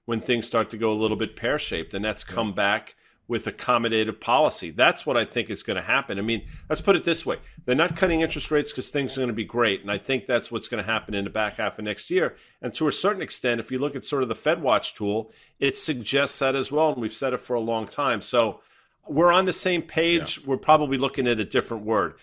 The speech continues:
Speaker 1: But with that said, you also have to look at what Michael Burry just said, and people say, "Ah, that guy's always negative." First of all, that's not true. And if you go back to last summer, Dan, and I know you know this 'cause we talked about it,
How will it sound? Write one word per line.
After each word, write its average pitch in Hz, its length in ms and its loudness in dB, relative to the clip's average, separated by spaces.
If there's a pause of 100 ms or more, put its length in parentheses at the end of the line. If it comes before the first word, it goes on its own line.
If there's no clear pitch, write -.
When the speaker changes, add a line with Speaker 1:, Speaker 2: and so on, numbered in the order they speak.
(240)
Speaker 1:
But 131 100 0
with 214 200 6
that 196 220 4
said, 196 280 0
you 139 120 2
also 185 220 2
have 175 120 2
to 156 80 -4
look 139 180 -2
at 143 60 -4
what 131 120 0
Michael 135 280 -2
Burry 190 320 4
just 110 260 -6
said, 101 300 0
and 120 300 -4
people 160 260 0
say, 143 240 0
"Ah, 131 220 6
that 120 120 0
guy's 120 260 2
always 110 260 2
negative." 101 280 0
First - 300 2
of 131 60 0
all, 117 120 4
that's 110 280 -2
not 107 180 -2
true. - 400 0 (340)
And 131 80 -2
if 131 120 0
you 143 40 -8
go 185 140 4
back 165 260 2
to 143 120 -6
last 131 380 0
summer, 185 340 4
Dan, 110 260 0
and 113 140 -2
I 120 40 2
know 135 120 0
you 131 180 0
know 147 160 2
this 143 140 -2
'cause 117 180 -8
we 110 80 -6
talked 202 340 -2
about 92 320 0
it, - 160 -10